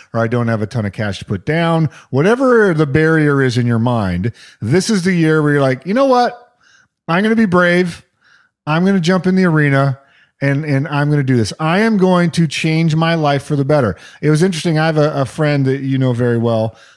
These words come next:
uh, that we Zoom call, uh, every Wednesday night, and we check in, and we were talking about this. And I said, I asked him, I was like, "Has there been anything"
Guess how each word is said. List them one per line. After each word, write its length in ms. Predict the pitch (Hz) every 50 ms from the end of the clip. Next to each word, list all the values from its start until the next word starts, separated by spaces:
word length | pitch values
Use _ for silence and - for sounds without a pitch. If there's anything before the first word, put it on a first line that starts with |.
| _ -
uh, 320 | - 123 120 120 120 120
that 220 | 107 120 127 131 117
we 160 | 123 127 120
Zoom 320 | 110 107 131 147 156 151
call, 540 | 147 131 120 110 101 98 95 90 90 127 _ -
uh, 380 | - 120 110 110 107 104 107 131 -
every 200 | 123 110 113 113
Wednesday 320 | 110 110 117 107 113 135
night, 160 | 156 196 190
and 120 | 120 113 107
we 80 | 107
check 300 | 101 - - 120 107 -
in, 160 | 160 151 107
and 100 | 95 92
we 80 | 95 95
were 100 | 95 95
talking 320 | - 123 127 131 - 131
about 240 | 98 92 92 90 -
this. 280 | - 95 90 90 - - _ - - - - _ _ _ -
And 120 | 127 123
I 120 | 120 120 120
said, 440 | 117 - - 131 127 127 120 117 135
I 180 | 139 127 127
asked 280 | 123 127 123 120 - -
him, 120 | 117 110
I 80 | 107 107
was 100 | 101 101
like, 200 | 113 104 92 - - - - _ _ _ -
"Has 160 | 127 131 127
there 160 | 185 214 226
been 160 | 233 226 214
anything" 760 | 196 190 202 233 233 - - 180 147 127 117 117 139 160 170